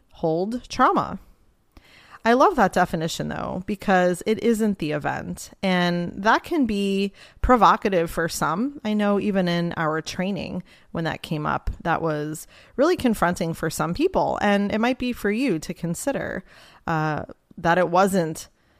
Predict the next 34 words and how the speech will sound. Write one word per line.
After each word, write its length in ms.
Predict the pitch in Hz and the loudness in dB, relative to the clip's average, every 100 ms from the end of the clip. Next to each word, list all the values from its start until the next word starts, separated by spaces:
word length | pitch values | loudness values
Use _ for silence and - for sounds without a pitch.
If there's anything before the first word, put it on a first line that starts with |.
| _ _ _ | _ _ _
you 140 | 190 175 | -2 0
know, 180 | 156 | 0
what 320 | 160 180 247 427 | -2 4 4 4
actually 480 | 175 175 - 170 | 2 -2 -2 -4
happened, 560 | 147 151 - 156 196 269 _ _ _ _ _ _ - | 0 -2 0 -4 -2 -4 _ _ _ _ _ _ -2
even 260 | 285 311 320 | 2 4 4
if 140 | 302 | 2
what 280 | 208 196 262 | 4 6 6
actually 400 | 190 180 - 175 | 4 2 0 -4
happened 560 | 160 160 160 156 170 - _ _ | 0 0 0 -4 -6 -10 _ _
was 300 | - 185 202 | -4 -2 -2
horrible. 540 | - 220 220 - - - _ _ _ | -2 -2 -2 -4 -12 -16 _ _ _
It's 240 | 190 170 - | -8 -8 -8
really 360 | 190 202 294 269 | -6 -2 0 0
more 260 | 220 185 180 | 2 2 2
how 120 | 185 | 0
your 220 | 180 165 | 0 -2
body 360 | 147 160 165 170 | 0 0 0 -4
reacted 480 | 175 254 349 - 151 | 0 -2 -2 -8 -8
to 160 | - | -8
it. 240 | - - - - - - - | -6 -8 -12 -20 -20 -20 -2
And 500 | 226 220 220 214 208 | 2 4 4 0 0
the 80 | 233 | 2
way 220 | 269 302 | 4 4
that 200 | 262 240 | 2 2
that 180 | 208 208 | 0 0
can 160 | 202 | -4
kind 240 | 196 185 185 | -2 -2 -2
of 80 | - | -4
be 300 | 160 160 - - | -8 -8 -10 -8
proven 480 | - 214 185 156 | 0 2 2 0
in 160 | 156 151 | -2 -6
a 40 | |
sense, 560 | 151 - 156 277 370 - | -6 -4 -2 -4 -6 -14